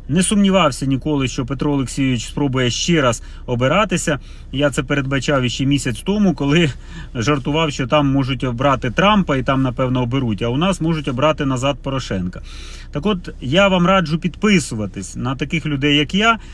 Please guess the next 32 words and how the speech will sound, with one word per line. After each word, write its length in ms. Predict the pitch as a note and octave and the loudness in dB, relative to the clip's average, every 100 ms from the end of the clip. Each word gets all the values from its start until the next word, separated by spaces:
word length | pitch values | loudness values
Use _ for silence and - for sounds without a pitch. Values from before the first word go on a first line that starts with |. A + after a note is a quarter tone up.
| - - | -12 -4
для 100 | D3 | 0
того, 140 | F#3 | 2
щоб 200 | F3+ F#3+ | 2 0
потім, 680 | - A#3 C4 A3+ D#3+ A2 F#2 | 0 0 2 2 0 -2 -2
потім, 400 | D3+ F3+ C#3 A2+ | 0 2 2 -2
коли 200 | G#2 E3+ | -2 -2
такі 220 | F3+ F3 F3 | 0 0 0
вибори 340 | E3 D#3 E3 | 2 2 0
будуть, 280 | F3 A3+ E3 | -2 -4 0
ви 100 | F3 | 2
не 80 | E3+ | 0
сказали, 440 | - E3+ G#3+ G3 | 0 0 2 0
що 180 | - F#3 | 0 2
нема 300 | F3 F#3 G3+ | 4 4 2
за 120 | F3 | 0
кого 400 | - F3+ E3+ E3 - - - | 0 0 2 0 -4 -14 -2
голосувати. 760 | B2+ F3+ - F3 C#3+ G#2+ - - - - | 0 2 0 -2 -2 -2 -6 -10 -16 -10
Просто 260 | F#3+ F#3+ F#3+ | -6 0 4
ми 120 | G3 | 6
не 140 | G3 | 6
знаємо. 600 | D#3+ F3+ G3+ C3+ G#2+ F#2 - - | 6 6 4 2 0 -4 -6 -10
Такі 260 | - C#3 E3+ | -6 -2 0
люди 380 | F3+ G#3+ D3+ G#2 - - - | 2 2 2 0 -6 -18 -10
просто 340 | - E3+ - C3 | -2 -2 0 0
не 220 | B2 F3 | 2 2
публічні. 640 | F3 D3 D#3+ C#3 - G2+ - - - | 0 0 0 -2 -4 -6 -6 -16 -4
Немає 480 | C#3 F#3 G3 D3+ B2 | 2 4 4 2 2
можливості 640 | A#2 A2+ F3 F#3+ D3+ - | 0 0 0 0 -2 -4
їм 240 | C3 C3 G#2 - - | -2 0 -2 -6 -8
знімати 440 | A2 D3 C3+ B2 | 0 2 2 0
серіали, 580 | - A#2+ B2+ G3 F3+ C#3 | -4 -2 2 2 2 0
фільми, 480 | - D#3+ F3 D#3 | -2 0 2 2